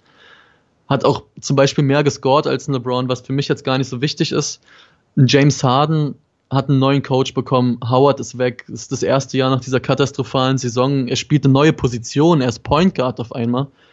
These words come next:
und ist mit seinem Team die zweitbeste Offense der Liga, legt fast in jeder Kategorie Karrierebestwerte auf, sein Team wird Dritter im Westen und Westbrook,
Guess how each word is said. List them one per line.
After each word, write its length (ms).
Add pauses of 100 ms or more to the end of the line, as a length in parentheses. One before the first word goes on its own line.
(160)
und 220 (800)
ist 180
mit 120
seinem 180
Team 200
die 80
zweitbeste 600
Offense 320
der 80
Liga, 400
legt 300
fast 240
in 80
jeder 280
Kategorie 800 (480)
Karrierebestwerte 1000
auf, 260
sein 160
Team 240
wird 160
Dritter 240
im 140
Westen 340
und 300 (240)
Westbrook, 460